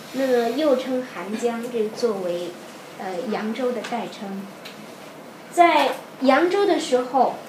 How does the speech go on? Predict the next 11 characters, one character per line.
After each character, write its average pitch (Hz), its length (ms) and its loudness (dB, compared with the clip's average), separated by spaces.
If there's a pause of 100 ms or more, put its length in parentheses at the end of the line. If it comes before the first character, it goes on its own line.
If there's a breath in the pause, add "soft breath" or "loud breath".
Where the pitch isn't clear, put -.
(560)
他 370 140 4
的 359 100 8
父 415 320 2
亲 233 300 0
有 185 280 0
同 233 220 -2
事 285 400 0
于 226 180 0
福 294 240 -4
亭， 220 460 -2 (1300)
弃， 339 480 2